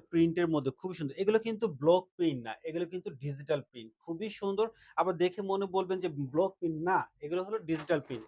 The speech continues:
এই হলো ডিজিটাল প্রিন্টের পিওর কটন ফেব্রিক্সের দোপাট্টা, এবং এই দো-, এই সিরিজগুলো পারচেজ করতে পারেন মাত্র বারোশো পঞ্চাশ টাকায়। অরেঞ্জ কালার ভালো লাগে না এমন কে আছে বলেন তো? প্রত্যেকটা আপুরা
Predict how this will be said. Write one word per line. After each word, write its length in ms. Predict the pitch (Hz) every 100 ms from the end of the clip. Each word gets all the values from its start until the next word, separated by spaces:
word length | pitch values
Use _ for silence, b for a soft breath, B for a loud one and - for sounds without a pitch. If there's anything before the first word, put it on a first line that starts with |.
| 170
এই 80 | 190
হলো 120 | 185 165 160
ডিজিটাল 300 | 156 160 180
প্রিন্টের 400 | 170 180 180 170 -
পিওর 240 | 180 196 190 -
কটন 360 | 151 156 180 180
ফেব্রিক্সের 460 | 170 160 170 170 180
দোপাট্টা, 400 | 151 151 165 165 - 156
এবং 160 | 175 190 - 180
এই 80 | 185 135 147
দো-, 180 | 147 151 -
এই 60 | 190 -
সিরিজগুলো 400 | 170 156 170 240 - _ _ 180 -
পারচেজ 300 | 214 208 214 -
করতে 180 | 170 160
পারেন 180 | 127 117 123 160
মাত্র 260 | 175 - 233 185 151
বারোশো 340 | 147 160 196 190
পঞ্চাশ 260 | 185 185 - 208
টাকায়। 240 | 208 302 - _ -
অরেঞ্জ 380 | - 156 202 208
কালার 200 | 214 202 151 135
ভালো 200 | 143 175
লাগে 160 | 185 180
না 100 | 165 - 175
এমন 200 | 180 196 185
কে 100 | 180 175
আছে 200 | 135 -
বলেন 320 | 127 131 143 160
তো? 60 | 233 - b b -
প্রত্যেকটা 420 | 202 - 220 - 165
আপুরা 240 | 160 185